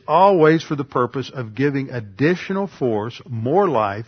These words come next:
intensified feeling, and greater emphasis. Whereas today, figurative language is ignorantly spoken of as though it made less of the meaning. Now, I'm gonna show you why, what, how this happens all the time. I'm just gonna give you one example,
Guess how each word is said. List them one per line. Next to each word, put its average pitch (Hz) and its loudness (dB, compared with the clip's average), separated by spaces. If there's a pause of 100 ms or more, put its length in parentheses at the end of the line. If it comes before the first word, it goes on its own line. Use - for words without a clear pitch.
intensified 175 -6
feeling, 113 -6
and 139 -8
greater 110 -8
emphasis. - -8 (600)
Whereas 123 2
today, 123 2
figurative 135 0
language 131 -2
is 113 -8 (140)
ignorantly 180 -2
spoken 127 -4
of 120 -2
as 110 -6
though 123 0
it 123 -6
made 113 -4
less 139 -6 (360)
of 117 -8
the 117 -6
meaning. 120 -4
Now, 104 -6
I'm 135 -4
gonna 139 -8
show - -6
you 131 -4
why, 120 -4
what, 127 -12
how 110 -6
this 117 -8
happens 147 -6
all 131 -4
the 131 -14
time. 151 -6
I'm 113 -12
just 127 -10
gonna 117 -10
give 117 -4
you 107 -8
one 131 -6
example, 127 -6